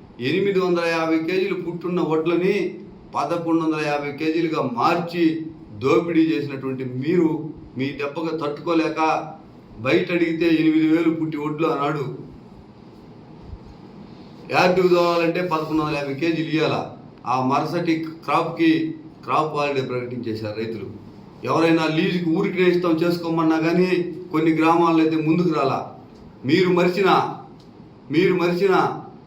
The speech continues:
ఆ రైతులు ఆ పరిస్థితిని మర్చిపోలా. రైతులందరికీ గుర్తుంది అని చెప్తా ఉన్నాం. మీరు మాట్లాడేటప్పుడు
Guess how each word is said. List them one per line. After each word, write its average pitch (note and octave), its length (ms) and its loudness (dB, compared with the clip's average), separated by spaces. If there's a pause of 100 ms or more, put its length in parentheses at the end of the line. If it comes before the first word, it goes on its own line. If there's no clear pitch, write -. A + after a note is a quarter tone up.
ఆ B2 60 -6 (100)
రైతులు F3+ 380 0 (140)
ఆ - 20 0 (120)
పరిస్థితిని D#3 520 -4
మర్చిపోలా. C3+ 480 -4 (420)
రైతులందరికీ D3 600 -4 (140)
గుర్తుంది C3+ 460 -2 (200)
అని A#2 300 -6
చెప్తా B2+ 300 -8
ఉన్నాం. G#2+ 220 -6 (1120)
మీరు F#3+ 320 6 (1160)
మాట్లాడేటప్పుడు F3 840 2